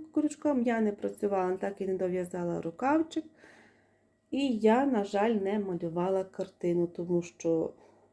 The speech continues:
не було як. Я думаю, що вірю, вірю, що наступний тиждень буде більш продуктивніший, і я вам дам змогу так подивитися більше,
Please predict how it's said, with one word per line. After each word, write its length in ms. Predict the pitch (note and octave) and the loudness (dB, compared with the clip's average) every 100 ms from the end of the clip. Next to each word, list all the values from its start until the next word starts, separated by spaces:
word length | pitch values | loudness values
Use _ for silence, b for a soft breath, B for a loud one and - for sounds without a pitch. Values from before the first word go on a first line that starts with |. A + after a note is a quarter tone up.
| - | -4
не 180 | F3 E3 | 0 0
було 580 | E3+ B3+ D4 D4+ D4+ D4 _ - | 0 0 4 4 2 -2 _ -10
як. 340 | D3+ - - _ _ _ _ _ _ b b b b b b b _ _ _ _ _ - | -10 -12 -20 _ _ _ _ _ _ b b b b b b b _ _ _ _ _ -10
Я 340 | A#3 A#3+ C#4+ | -8 4 6
думаю, 580 | C4 B3 C4+ B3 A3 A3+ | 6 2 2 4 4 2
що 580 | - - - B3+ A#3 A3 B B B G#3+ | -2 -14 2 4 6 2 B B B -6
вірю, 580 | G#3 C4 B3+ - E3 D#3+ - - | 2 6 6 6 2 -2 -14 -14
вірю, 440 | G3+ A3+ G#3+ E3+ | -4 0 2 0
що 200 | F3 A#3+ | -4 -4
наступний 600 | A#3 A3+ C4 B3+ A#3 G3+ | -2 -2 -2 -4 0 -2
тиждень 840 | G3+ G#3 F#3 F3+ - - B3 D4+ D#4+ B B B B B B B | 0 0 0 -2 -10 0 4 4 2 B B B B B B B
буде 480 | - G#3 A#3+ A#3+ A3+ | -10 -6 0 2 2
більш 320 | G3+ A3+ A3+ | 0 0 0
продуктивніший, 1400 | - - G3 F3 F3 - G#3+ A#3 C4 C#4+ C#4+ - C#4 C4+ | -2 -6 -4 -2 -6 0 2 4 2 0 -4 -8 -6 -4
і 120 | - G#3+ | -4 0
я 200 | A3+ G#3 | 0 0
вам 160 | G3 | -2
дам 200 | F#3+ F#3+ | -2 -2
змогу 840 | F#3+ G3+ G3+ G3 F#3+ F#3 F3+ F3 F3 | -4 -4 -6 -6 -6 -4 -2 -4 -4
так 300 | F3 - F3 F3 - | -8 -6 -4 -4 4
подивитися 960 | G#3 G3+ G3+ G3+ G3 G3 - A3 A3 | 4 8 6 8 2 0 -4 -6 -2
більше, 680 | A3 G#3+ A#3 A#3+ - C4+ C4 | -2 -2 -2 -2 0 0 -2